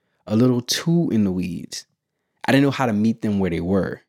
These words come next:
Like, when I tried to talk to them about the issue of policing, using words like defund and abolish,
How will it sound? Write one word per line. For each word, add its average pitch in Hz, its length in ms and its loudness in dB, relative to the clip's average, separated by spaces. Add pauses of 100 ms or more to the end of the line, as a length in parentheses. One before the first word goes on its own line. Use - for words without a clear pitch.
(600)
Like, 123 120 2
when 147 160 4
I 165 40 2
tried 165 200 0
to 147 80 -2
talk 131 300 -2
to 127 80 -2
them 117 120 4
about 98 280 2
the - 140 -4
issue 107 340 2
of 92 100 -2
policing, 92 560 -2 (340)
using 110 320 4
words 107 380 2
like 90 240 0 (260)
defund 104 640 0
and 92 300 -4
abolish, 92 720 0